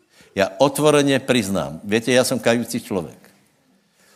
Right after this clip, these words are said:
Já jsem člověk cieľavědomý, vím, čo robím,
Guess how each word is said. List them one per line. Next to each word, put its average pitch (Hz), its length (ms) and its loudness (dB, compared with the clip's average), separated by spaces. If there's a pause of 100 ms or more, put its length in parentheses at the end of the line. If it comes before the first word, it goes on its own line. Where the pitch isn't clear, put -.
(240)
Já 117 240 4
jsem 143 500 2
člověk 123 520 0
cieľavědomý, 107 720 0
vím, 110 240 0
čo 104 160 -4
robím, 92 460 -2